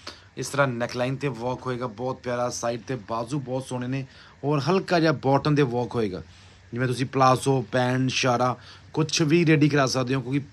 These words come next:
ਫਸਟ ਟਾਈਮ ਹੋਇਆ ਵਾ ਜਿਹੜਾ ਵੈਲਵਟ ਦਾ ਸੂਟ ਹੋਏਗਾ ਉਹ ਸਾਰਾ all over ਵੈਲਵਟ ਦਾ, ਨਹੀਂ ਤਾਂ ਜ਼ਿਆਦਾਤਰ ਇਹਨਾਂ ਕਰੇਵ ਦੀ ਬਾਟਮ ਹੁੰਦੀ ਆ, but ਇਹ all over ਆਏਗਾ ਸਿਸਟਰ ਜੀ ਵੈਲਵਟ ਦੇ ਨਾਲ। ਦੁਪੱਟਾ ਕੰਟਰਾਸਟ ਹੋਏਗਾ ਜੀ ਇਹਦਾ ਗੋਲਡ ਕਲਰ ਦਾ ਜੀ, very nice,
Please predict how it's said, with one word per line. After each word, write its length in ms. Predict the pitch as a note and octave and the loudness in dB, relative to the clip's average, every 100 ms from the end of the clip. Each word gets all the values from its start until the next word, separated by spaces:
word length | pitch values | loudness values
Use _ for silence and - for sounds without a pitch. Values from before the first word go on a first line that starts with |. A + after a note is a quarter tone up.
| - | -8
ਫਸਟ 240 | C#3+ D3+ - | -2 -2 0
ਟਾਈਮ 160 | D#3+ | 0
ਹੋਇਆ 220 | D3 C#3 C#3 | 2 2 2
ਵਾ 240 | C#3+ D3+ - - - C#3 | 0 0 -4 -20 -10 -2
ਜਿਹੜਾ 120 | C#3+ A2 | -2 0
ਵੈਲਵਟ 260 | C3 C#3 | 2 2
ਦਾ 140 | C#3+ D3 | 2 0
ਸੂਟ 320 | D3 C3+ C3+ | 0 -4 -2
ਹੋਏਗਾ 300 | C3 B2+ C#3+ | -2 -2 -4
ਉਹ 100 | C#3+ | -4
ਸਾਰਾ 400 | D3 B2+ C#3 D#3 D3+ - - - | -4 -2 -2 -2 -6 -18 -16 -6
all 260 | A#2 D3 | -2 2
over 140 | D#3 D#3+ | 2 2
ਵੈਲਵਟ 260 | C#3 B2 | 2 -2
ਦਾ, 80 | B2+ | -4
ਨਹੀਂ 120 | C3 | -4
ਤਾਂ 60 | D3 | -4
ਜ਼ਿਆਦਾਤਰ 320 | C3 B2+ D3 D3 | -4 -2 -2 0
ਇਹਨਾਂ 200 | D3 C#3 | 0 -2
ਕਰੇਵ 360 | D3 C#3 C3+ C3 | -2 0 0 2
ਦੀ 100 | D3 B2+ | 0 0
ਬਾਟਮ 260 | C3 C#3+ C#3 | 0 0 -2
ਹੁੰਦੀ 240 | A#2+ C3 | -2 -2
ਆ, 160 | D3 D3+ - - - _ B2+ | -2 -4 -10 -20 -20 _ -4
but 160 | C#3 | -4
ਇਹ 200 | - D#3 - B2 | -2 -6 -6 -4
all 220 | C3 D3+ | -2 0
over 160 | D3 C#3+ | 0 -2
ਆਏਗਾ 200 | C3+ C#3+ | -2 -4
ਸਿਸਟਰ 260 | C3 - | -6 -8
ਜੀ 120 | C#3+ C#3+ A2+ | -8 -8 -6
ਵੈਲਵਟ 280 | B2+ C3 B2+ | -4 -4 -4
ਦੇ 80 | |
ਨਾਲ। 340 | C3 C3 C#3+ D3+ - - - - A2 A#2+ | 0 2 2 -2 -10 -20 -20 -18 -8 -2
ਦੁਪੱਟਾ 440 | C3 C#3+ - E3 D#3 | 0 0 4 4 4
ਕੰਟਰਾਸਟ 600 | D3 C3+ B2+ C3+ D#3+ - | -2 -2 2 4 4 2
ਹੋਏਗਾ 260 | E3 D#3 D#3 | 0 2 0
ਜੀ 120 | D#3 | 2
ਇਹਦਾ 140 | D#3+ D3+ B2 | 0 0 0
ਗੋਲਡ 240 | C#3 D#3+ D#3 | 2 4 2
ਕਲਰ 240 | D3 C3 | 2 0
ਦਾ 140 | A2+ | -2
ਜੀ, 180 | G#2+ G#2+ F2+ - _ _ _ - | -6 -8 -10 -20 _ _ _ -14
very 300 | A2+ B2+ C3 G#2+ | -10 -8 -8 -8
nice, 260 | E2+ D#2+ | -8 -10